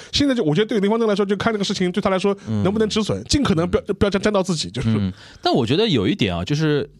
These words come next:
Speaker 2: 检察体系，比如说现在特搜部他们在努力这件事情，
Speaker 1: 嗯。
Speaker 2: 先摆在一边，
Speaker 1: 嗯。
Speaker 2: 因为这个是很难以预料的，
Speaker 1: 是。
Speaker 2: 因为我们现在也没办法看到说检察
Speaker 1: 证据到哪-，到哪-，
Speaker 2: 证据到哪里了，对吧？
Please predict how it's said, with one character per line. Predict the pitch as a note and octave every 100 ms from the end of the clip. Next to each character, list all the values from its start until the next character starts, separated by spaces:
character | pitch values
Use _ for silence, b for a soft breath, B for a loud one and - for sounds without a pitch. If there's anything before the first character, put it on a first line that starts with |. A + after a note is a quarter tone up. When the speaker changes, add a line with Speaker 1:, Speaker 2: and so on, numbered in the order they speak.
| _ -
Speaker 2:
检 | B2+ A2
察 | G2 A2+ E3
体 | - F#2+
系， | - A#2
比 | F#2
如 | G2
说 | A#2+
现 | D3+
在 | C3
特 | D3
搜 | C3 C#3+
部 | C#3+
他 | A2 -
们 | C3
在 | C3 C3+
努 | A2+ E2
力 | A#2 G2+
这 | A2
件 | F#2+ G2
事 | G2
情， | F#2
Speaker 1:
嗯。 | F2
Speaker 2:
先 | A#2+ B2 - _
摆 | G2+
在 | E2
一 | A2
边， | G#2+ G#2 G#2
Speaker 1:
嗯。 | A#2
Speaker 2:
因 |
为 | E3+
这 | G3
个 | A3+
是 | - E3
很 | C#3 A#2
难 | C3
以 | B2
预 | D#3
料 | C3+ A2+
的， | F2 D#2
Speaker 1:
是。 |
Speaker 2:
因 | A#2
为 | G3
我 |
们 | C#3+
现 | G3
在 | D#3+
也 |
没 | A#2
办 | C#3 D#3+
法 | A2
看 | -
到 | C#3+
说 | D3 C3+
检 | A#2+ -
察 | A2 D#3+
Speaker 1:
证 |
据 |
到 | E3
哪-， |
到 | A#2+ B2+
哪-， | B2+
Speaker 2:
证 | A3
据 | D#3+
到 | E3
哪 | C3+ A2
里 | A2
了， | F2
对 | F#2
吧？ | F#2+